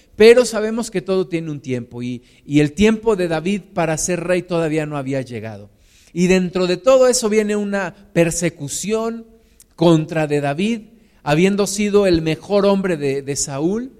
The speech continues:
ahora Saúl lo perseguía. Y David sale huyendo, y dice el primer libro de Samuel veintidós uno, yéndose luego David de allí, huyó a la cueva de Adulam. Y cuando sus hermanos y toda la casa de su padre lo supieron,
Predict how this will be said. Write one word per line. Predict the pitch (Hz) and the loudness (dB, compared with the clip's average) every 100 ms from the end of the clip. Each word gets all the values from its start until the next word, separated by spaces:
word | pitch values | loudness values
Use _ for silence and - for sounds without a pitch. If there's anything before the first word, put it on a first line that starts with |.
| _ _ - | _ _ -6
ahora | 135 151 180 185 196 - | 0 2 0 -2 -6 -14
Saúl | - - 147 170 | -14 -8 -2 0
lo | 175 175 | 0 -4
perseguía. | 151 131 131 127 123 95 _ _ _ _ _ _ _ _ _ | -6 -10 -10 -8 -8 -10 _ _ _ _ _ _ _ _ _
Y | 170 | 0
David | 165 190 226 | 2 2 0
sale | - 214 | 0 2
huyendo, | 214 175 196 190 160 175 - _ _ _ _ _ _ _ _ - | 2 2 0 0 -4 -6 -10 _ _ _ _ _ _ _ _ -10
y | 151 | -2
dice | 165 180 | 0 0
el | 175 | -4
primer | 147 151 165 | -4 -4 -2
libro | 170 170 | -2 -2
de | 147 | -4
Samuel | 151 143 151 | -6 -8 -8
veintidós | 147 139 131 139 143 156 | -8 -8 -6 -6 -6 -6
uno, | 147 135 131 _ _ _ _ | -8 -8 -12 _ _ _ _
yéndose | 143 170 180 175 170 | 2 4 4 0 0
luego | 160 160 160 | 2 2 2
David | 147 135 | 0 -2
de | 131 151 | -4 -6
allí, | 139 127 123 | -6 -8 -6
huyó | 147 127 131 165 160 | -2 -2 0 -2 -2
a | 135 | -4
la | 127 123 | -6 -6
cueva | - 139 135 131 | -4 -4 -4 -6
de | 131 | -6
Adulam. | 127 117 117 120 113 104 _ _ _ _ _ _ _ _ | -6 -6 -8 -8 -10 -12 _ _ _ _ _ _ _ _
Y | - 143 | -6 0
cuando | 160 156 156 | 2 2 0
sus | 147 143 127 | -4 -6 -6
hermanos | 139 123 147 180 202 196 | -6 -4 -4 -4 -4 -6
y | 147 | -6
toda | 165 160 | -2 0
la | 156 147 | -2 -4
casa | 151 147 151 | -8 -6 -6
de | 131 | -6
su | - 123 | -8 -8
padre | 135 127 123 | -6 -6 -6
lo | 110 110 | -8 -8
supieron, | 127 113 135 127 131 190 | -10 -8 -6 -6 -6 -12